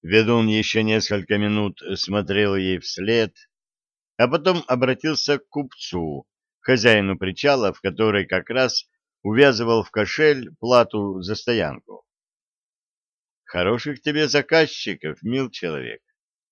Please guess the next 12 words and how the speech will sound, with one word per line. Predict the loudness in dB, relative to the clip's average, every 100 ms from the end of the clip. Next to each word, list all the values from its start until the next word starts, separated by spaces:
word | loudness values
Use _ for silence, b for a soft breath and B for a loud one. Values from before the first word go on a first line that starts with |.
| _ _ _
Не | -4 0
подскажешь, | 0 0 2 4 4 -2 -4 _ _ _ _
корабли | 4 4 4 2 4 2
в | 0
Булгар | -2 0 2 4 4
у | 2
тебя | -2 0 0
часто | 2 0 0 0 -2
останавливаются?» | -2 -4 -4 -2 -4 -8 -12 -14 -16 -16 -16 _ _ _ _ _ _ _ _ _ _ _ _ _ _
«Так | 0 0
чего | 0 2 4 2
искать? | -2 -10 -10 -12 _